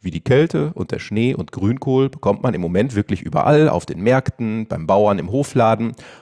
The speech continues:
und natürlich auch in jedem Supermarkt. Und wir wollen uns heute mal ein bisschen genauer damit beschäftigen. Was ist das für eine Pflanze? Wie wächst sie? Wo kommt sie her? Und vor allem,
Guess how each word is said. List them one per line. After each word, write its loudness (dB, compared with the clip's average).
und -4
natürlich 0
auch 2
in 0
jedem 0
Supermarkt. 0
Und -8
wir 2
wollen -2
uns -6
heute 2
mal 2
ein -2
bisschen -2
genauer 2
damit 0
beschäftigen. -6
Was -6
ist 2
das 2
für -2
eine 0
Pflanze? 2
Wie -4
wächst -2
sie? 2
Wo 0
kommt -4
sie -2
her? 4
Und -8
vor -2
allem, 4